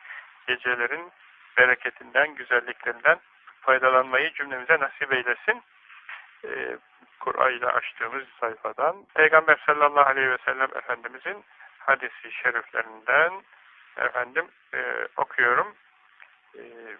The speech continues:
buyuruyor ki Peygamber Efendimiz Ebu Derda radıyallahu anh'ın rivayet ettiği bir hadis-i şerifte El belâ'u müvekkelun bil kavli. Ma kâle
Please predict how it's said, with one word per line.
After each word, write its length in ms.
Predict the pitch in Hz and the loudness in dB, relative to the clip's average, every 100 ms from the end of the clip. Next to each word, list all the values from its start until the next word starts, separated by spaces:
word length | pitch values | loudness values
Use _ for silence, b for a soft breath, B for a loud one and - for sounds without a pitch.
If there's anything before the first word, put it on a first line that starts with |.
| _ _ _ | _ _ _
buyuruyor 400 | 139 156 175 170 | 0 2 4 2
ki 160 | 151 143 | 2 -8
Peygamber 500 | - 139 135 131 127 | -4 -2 -2 -4 -4
Efendimiz 640 | 120 127 120 120 135 160 - - - | -2 -4 -8 -10 -10 -10 -14 -16 -12
Ebu 160 | 123 127 - | -10 -10 -10
Derda 460 | 120 - 131 156 226 - | -10 -4 0 0 -2 -8
radıyallahu 800 | 131 120 127 120 123 123 - 127 - | -8 -6 -8 -8 -6 -6 -4 -8 -6
anh'ın 560 | - 120 120 135 185 - | -4 -4 -4 -10 -10 -12
rivayet 480 | 135 127 120 120 - | -14 -8 -6 -8 -10
ettiği 460 | 127 - - 190 190 | -16 -16 -14 -14 -12
bir 120 | 131 | -10
hadis-i 340 | 120 - - | -10 -10 -18
şerifte 480 | - 113 - 175 196 - | -16 -16 -4 -2 -2 -2
El 220 | - 147 135 _ | -2 -2 -4 _
belâ'u 1000 | 120 127 127 139 151 160 - - 170 208 - B B B B B - | -4 -2 2 6 6 6 2 -2 0 0 -2 B B B B B -8
müvekkelun 840 | 135 147 - - 160 185 214 233 _ _ _ | -4 -4 -6 -4 -4 -4 -10 -14 _ _ _
bil 120 | 156 190 - - | -14 -14 -18 0
kavli. 460 | - 147 123 104 - _ _ _ _ _ _ _ _ _ _ _ _ _ _ _ _ _ _ _ _ _ _ _ | 6 8 6 -4 -12 _ _ _ _ _ _ _ _ _ _ _ _ _ _ _ _ _ _ _ _ _ _ _
Ma 320 | 120 139 156 | 2 8 8
kâle 640 | 160 - 160 160 151 135 | 8 8 10 10 8 4